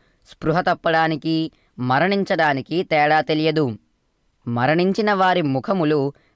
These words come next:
వికృతంగా మారుతాయి, కానీ రామలక్ష్మణుల ముఖములు కాంతితో ప్రకాశిస్తున్నాయి.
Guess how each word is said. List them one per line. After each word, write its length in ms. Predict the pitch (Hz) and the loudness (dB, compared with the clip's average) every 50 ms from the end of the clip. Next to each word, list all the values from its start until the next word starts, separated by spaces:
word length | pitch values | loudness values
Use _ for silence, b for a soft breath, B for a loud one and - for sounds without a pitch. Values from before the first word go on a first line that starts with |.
| _ | _
వికృతంగా 760 | - 127 139 139 - - 202 214 - 185 165 160 147 147 165 | -6 -4 -4 -4 -2 -2 -2 0 0 0 0 0 0 0 0
మారుతాయి, 800 | 175 165 147 147 147 151 - 160 156 151 151 151 151 131 113 101 - _ _ _ _ _ _ _ _ | 2 2 0 0 0 0 0 0 2 2 2 2 0 -2 -4 -6 -10 _ _ _ _ _ _ _ _
కానీ 480 | - 117 117 117 123 143 175 220 233 220 b b b b b | -10 -8 -6 -4 -2 0 0 0 -2 -4 b b b b b
రామలక్ష్మణుల 1000 | - 143 139 135 147 180 202 226 220 214 214 - - 208 208 202 208 202 196 196 185 | -2 0 2 2 2 2 2 0 0 0 -2 -2 -4 -4 -2 -2 0 2 2 0 2
ముఖములు 640 | 165 156 143 - 220 214 185 151 147 143 131 127 - _ | 0 -2 -2 -2 -2 0 0 0 0 0 -2 -2 -6 _
కాంతితో 560 | - 151 143 151 160 165 - 175 - 170 185 196 | -2 0 2 2 0 -2 -4 -2 0 0 0 0
ప్రకాశిస్తున్నాయి. 1200 | - _ - 139 135 - 160 165 165 151 151 - - 160 156 156 151 151 151 160 156 143 117 98 | -2 _ -2 -2 0 2 2 2 0 -2 -6 -8 -6 -4 -2 0 2 2 2 2 0 0 -2 -6